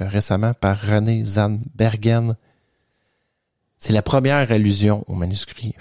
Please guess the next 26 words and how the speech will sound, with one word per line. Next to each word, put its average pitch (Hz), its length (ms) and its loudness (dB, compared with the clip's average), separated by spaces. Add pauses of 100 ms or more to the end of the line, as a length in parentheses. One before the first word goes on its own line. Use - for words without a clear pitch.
retrouvé 101 680 -4
jusqu'alors. 98 800 -2 (160)
Il 98 160 -2
est 101 40 2
fort 120 420 0
improbable 117 920 0 (120)
que - 120 0
Voynich 104 1000 -2 (800)
en 87 160 -6
ait 90 200 -6
eu 104 180 -2 (1040)
connaissance, 92 640 -8
Steph. - 260 -10 (2750)
Puis, 156 480 -2 (360)
c'est 113 220 -6
pas 135 100 4
mal 170 160 2
ce - 80 -6
qui - 160 -10
conclut, 147 520 2
dans 131 140 4
le 107 60 4
fond, 147 420 2
euh, 92 640 2
le 95 140 2
mystérieux 113 760 2